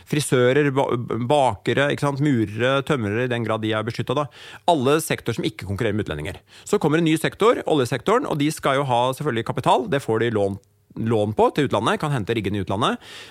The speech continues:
men de må ha arbeidere. Og på den tiden så var det full sysselsetting i Norge, så var ikke ledige arbeidere.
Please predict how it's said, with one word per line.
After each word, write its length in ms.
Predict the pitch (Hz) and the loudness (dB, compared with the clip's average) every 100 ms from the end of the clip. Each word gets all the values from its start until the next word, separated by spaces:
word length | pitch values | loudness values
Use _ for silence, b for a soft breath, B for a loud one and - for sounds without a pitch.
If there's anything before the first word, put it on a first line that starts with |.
| - | -2
men 100 | 156 | 2
de 80 | |
må 140 | 160 139 | 2 2
ha 200 | 107 92 | 2 2
arbeidere. 400 | 110 92 82 92 - _ b b | 0 -2 -4 -6 -8 _ b b
Og 80 | - | -2
på 60 | 180 | 0
den 80 | 175 | 2
tiden 220 | 151 180 | 2 0
så 80 | 240 | 0
var 100 | 151 | -2
det 80 | 185 | 0
full 140 | 190 | -4
sysselsetting 400 | 180 196 - 160 | -4 -8 -6 -4
i 40 | 208 | -2
Norge, 180 | - 294 | -2 -2
så 80 | 294 | -2
var 140 | - | -2
ikke 100 | - 262 | 0 0
ledige 140 | 143 | 2
arbeidere. 400 | 131 104 98 123 | 2 0 0 -2